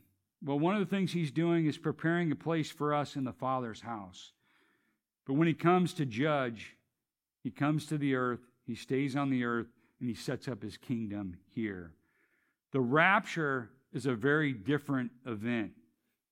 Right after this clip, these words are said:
It's a catching away of the church into heavenly homes that have been prepared for believers.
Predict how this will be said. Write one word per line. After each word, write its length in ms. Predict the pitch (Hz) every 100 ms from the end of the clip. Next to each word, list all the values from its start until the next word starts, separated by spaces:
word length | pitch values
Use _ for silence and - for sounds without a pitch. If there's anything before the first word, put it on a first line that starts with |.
| _ _
It's 200 | - 135
a 40 | 135
catching 460 | - 156 165 156
away 240 | 151 151 151
of 80 | 135
the 80 |
church 400 | 131 - 160 -
into 400 | 135 - 139 127 113 - _ _
heavenly 440 | 160 175 170 156
homes 380 | 131 165 165 151
that 100 | 143
have 120 | 143
been 200 | 131 147
prepared 540 | 131 127 - 156 156 135
for 80 | 147
believers. 720 | 131 135 160 143 123 110